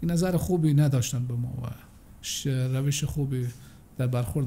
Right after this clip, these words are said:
با ما نداشتن. یک واقعیت است. اما، اه، یک واقعیت دیگه هم وجود داره، او است که ما اونجا مهاجر بودیم، با چشم خود دیدیم، تجربه کردیم، می‌دانیم که چنین اتهاماتی کاملاً بی اساس بود.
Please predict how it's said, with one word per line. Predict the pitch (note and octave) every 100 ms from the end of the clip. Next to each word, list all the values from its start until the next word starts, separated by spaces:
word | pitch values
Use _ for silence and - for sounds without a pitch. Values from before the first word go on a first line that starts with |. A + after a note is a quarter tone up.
| A#2+
با | A#2+
ما | C3+
نداشتن. | C#3 C#3+ B2 A#2 C3+
یک | C3+ D3+ C#3+
واقعیت | C3 - F#3 C#3+
است. | B2
اما، | G#3+ A3+ B3+ - - - - - - - - - -
اه، | D#3+ D3
یک | C#3+ G3 A3+
واقعیت | G#3 E3+ - G3+ G#3
دیگه | F3 G3
هم | G#3+
وجود | G3 G3 F#3
داره، | F#3+ F#3+
او | F3 E3 E3+ F3+
است | F3 -
که | D3+
ما | C#3 E3+
اونجا | G3 E3+ D3 C3+
مهاجر | B2+ B2+ A#2+ C#3
بودیم، | A2+ A2 A2+ - - - - - -
با | B2
چشم | - D3 - C#3
خود | C#3 B2
دیدیم، | C#3 C3 A#2+
تجربه | A#2+ B2+ A2 B2 C3
کردیم، | C3 A#2+ - - -
می‌دانیم | D3+ D3+ C#3 B2+ B2
که | - B2 - - - - - - - - - D#3 D#3
چنین | - F#3 G#3 E3+
اتهاماتی | - D#3 D3 D#3+ G3 -
کاملاً | - D#3 G3
بی | G3 C3+
اساس | A2+ - A2 -
بود. | -